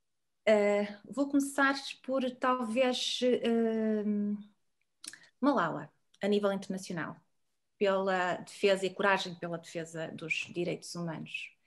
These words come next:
Eh, a nível nacional, poderia dizer, eh, Maria de Lourdes Pintacilgo, uma pioneira, a primeira, em muitas das, dos cargos a nível e carreira política. Portanto, temos ali um exemplo,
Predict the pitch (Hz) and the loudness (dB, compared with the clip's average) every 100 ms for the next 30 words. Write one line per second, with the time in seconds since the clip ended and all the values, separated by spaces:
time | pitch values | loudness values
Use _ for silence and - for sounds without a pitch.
0 | - - - - _ 208 220 220 220 208 | -20 -20 -20 -20 _ 2 4 6 4 2
1 | - 233 254 254 254 240 - 240 233 220 | -2 0 2 4 4 2 2 4 6 6
2 | 220 220 214 214 202 202 196 202 202 190 | 4 2 2 2 2 0 2 2 2 0
3 | 196 190 190 185 190 190 190 185 185 - | -2 -2 -4 -4 -2 0 0 0 -8 -8
4 | - 175 170 - 170 175 _ _ _ - | -8 -6 -8 -8 -8 -8 _ _ _ -6
5 | 170 170 175 175 175 185 202 - _ _ | -4 -2 -2 0 0 -2 -8 -12 _ _
6 | - 185 302 180 170 175 180 - _ _ | -2 2 2 4 2 0 -4 -12 _ _
7 | - - _ 180 180 185 185 185 170 180 | -20 -20 _ -4 0 0 0 -2 0 -2
8 | 175 - - 180 165 180 175 - 165 170 | -2 -2 -4 -4 -4 -6 -6 2 4 4
9 | - - - 180 175 170 165 170 165 - | 0 -6 -6 -4 -4 -4 -4 -4 -6 -10
10 | 170 165 160 165 165 147 - 180 180 180 | -8 -6 -4 -2 -4 -6 -8 -2 -2 -2
11 | 185 190 180 180 - 165 175 180 175 175 | -8 -10 -14 -14 -8 -6 -4 -4 -2 0
12 | 170 170 175 175 170 | 0 -2 -2 -4 -6